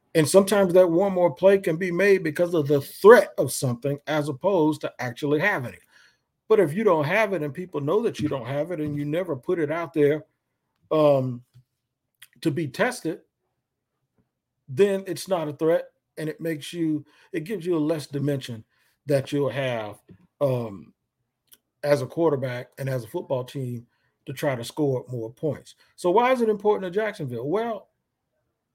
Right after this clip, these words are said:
there's a bit of a double standard. This is what I talked about earlier with Jawaan Taylor that I, I kind of veered away from it, but I'm gonna bring you back to it now.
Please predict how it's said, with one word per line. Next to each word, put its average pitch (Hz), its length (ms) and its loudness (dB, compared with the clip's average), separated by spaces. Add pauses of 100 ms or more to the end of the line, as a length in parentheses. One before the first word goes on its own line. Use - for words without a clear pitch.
there's 185 320 2
a 180 60 -4
bit 202 220 -2
of 214 100 2
a 190 60 0
double 151 280 2
standard. 107 420 -8
This 175 160 -6
is 165 80 -10
what 156 160 -4
I 143 100 0
talked 143 300 -4
about 123 300 -6
earlier 123 420 -4 (480)
with 131 440 0
Jawaan 120 400 -6
Taylor 95 340 -8
that 117 180 -6
I, 117 380 -8
I 110 40 -14
kind 135 200 -6
of 107 80 -8
veered 117 220 -4
away 117 200 -2
from 110 220 -8
it, 107 100 -12
but 117 80 -8
I'm 123 120 -2
gonna 113 120 -8
bring 123 200 -4
you 117 80 -6
back 113 260 -10
to 117 160 -6
it 113 80 -8
now. 131 320 -4